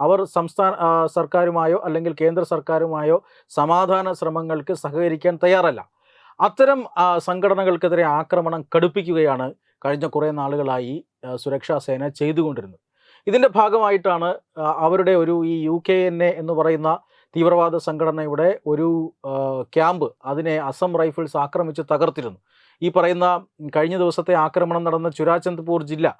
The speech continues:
ആ ജില്ലയിൽ തന്നെയുള്ള മറ്റൊരു, ഏഹ്, ഗ്രാമത്തിലാണ് ഈ ക്യാമ്പ് കണ്ടെത്തുന്നത്. അവിടെ ഒരു വനനിബിഡമായ മേഖലയായിരുന്നു. ഒരു ഘോര വനത്തിനുള്ളിൽ ഒരു ക്യാമ്പ്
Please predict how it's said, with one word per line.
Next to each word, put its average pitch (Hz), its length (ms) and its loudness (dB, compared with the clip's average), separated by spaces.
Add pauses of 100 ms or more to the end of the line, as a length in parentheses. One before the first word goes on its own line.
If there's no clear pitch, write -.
(380)
ആ 170 200 4
ജില്ലയിൽ 185 520 2
തന്നെയുള്ള 175 460 0 (120)
മറ്റൊരു, 202 580 0
ഏഹ്, 156 220 -2
ഗ്രാമത്തിലാണ് 147 600 -2 (120)
ഈ 143 40 -10 (120)
ക്യാമ്പ് 165 340 -2
കണ്ടെത്തുന്നത്. 127 540 -10
അവിടെ 147 240 0
ഒരു 160 120 -2 (440)
വനനിബിഡമായ 175 840 0 (100)
മേഖലയായിരുന്നു. 135 600 -6 (120)
ഒരു 147 140 -6 (320)
ഘോര 160 180 4
വനത്തിനുള്ളിൽ 156 720 -2
ഒരു 147 140 -6
ക്യാമ്പ് 165 440 0